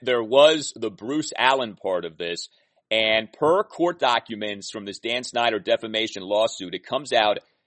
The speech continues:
that Bruce Allen had had a number of phone calls, texts, and email exchanges with John A. Moog, the, uh, Baltimore-based financial consultant hired by the minority owners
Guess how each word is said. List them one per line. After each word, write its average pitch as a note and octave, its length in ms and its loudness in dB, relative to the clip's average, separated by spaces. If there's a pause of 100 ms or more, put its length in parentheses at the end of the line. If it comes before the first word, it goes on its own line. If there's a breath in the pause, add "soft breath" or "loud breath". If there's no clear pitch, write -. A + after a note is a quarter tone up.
(120)
that G#2+ 500 4
Bruce C3+ 380 -4
Allen B2+ 520 2 (360)
had A#2 220 8
had A#2 420 4
a A2 160 -4
number E3 580 0
of A2+ 140 0
phone D3 340 0
calls, C#3+ 600 2 (100)
texts, - 560 -4 (300)
and A2 340 2
email C#3 320 2
exchanges G2 720 -8
with G2+ 240 -8
John C3 360 2
A. B2+ 180 -2
Moog, A#2+ 360 -2 (260)
the, F#2 220 -6
uh, F#2 120 0
Baltimore-based G#2+ 800 -4
financial G#2 480 -6
consultant F#2 600 -8 (300)
hired A2+ 400 0
by G#2 180 0
the F#2 80 -8
minority F#2+ 500 -6
owners F#2 420 -8